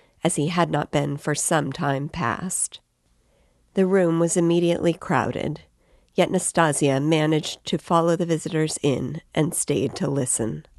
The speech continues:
Raskolnikov really was almost well, as compared with his condition the day before, but he was still pale,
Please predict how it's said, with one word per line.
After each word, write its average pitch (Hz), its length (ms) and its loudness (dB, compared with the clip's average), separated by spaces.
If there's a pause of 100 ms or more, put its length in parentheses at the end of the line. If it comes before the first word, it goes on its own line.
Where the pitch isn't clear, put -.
(1080)
Raskolnikov 160 800 0
really 143 360 2
was 135 280 0 (120)
almost 143 440 0
well, 151 460 -2 (420)
as 175 160 2
compared 160 460 0
with 139 140 -4
his 151 180 -2
condition 143 480 -2
the 135 80 0
day 131 200 0
before, 131 580 -4 (800)
but 160 100 2
he 185 140 2
was 151 120 2
still 160 300 0
pale, 135 640 -2